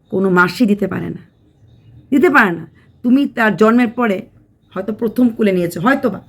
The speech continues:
কারণ তুমি তার বড় মাসি ছিলে। এটা বারবার তোমার বোন কুইন্টুল আলী বলেছে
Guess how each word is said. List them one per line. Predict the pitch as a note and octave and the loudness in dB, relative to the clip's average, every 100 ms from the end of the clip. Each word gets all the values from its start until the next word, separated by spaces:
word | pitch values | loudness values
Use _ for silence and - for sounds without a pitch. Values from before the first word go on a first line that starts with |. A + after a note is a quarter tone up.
| _ _ - | _ _ -6
কারণ | G#3 C4 E4 - _ _ - | -2 -2 -4 -14 _ _ 0
তুমি | A3 B3+ | 2 2
তার | - G3+ E3+ | 0 -8 -4
বড় | E3 F3+ | -2 0
মাসি | F3+ E3+ A#3+ | -2 -4 -4
ছিলে। | G#3 F#3 - - - - - _ - | -6 -10 -12 -16 -20 -20 -20 _ -16
এটা | - E3+ | -6 -2
বারবার | E3 F3+ A#3+ C#3+ F3+ C#4+ F4 - _ _ | 0 0 0 -2 2 2 0 -8 _ _
তোমার | F3 E3 | -12 -10
বোন | D3+ D#3+ B3 B3+ | -8 -6 -4 -6
কুইন্টুল | - G3 B3 | -6 -4 0
আলী | B3 D4 | 2 2
বলেছে | G#3+ E3+ D#3+ D#3 | 2 0 -4 -10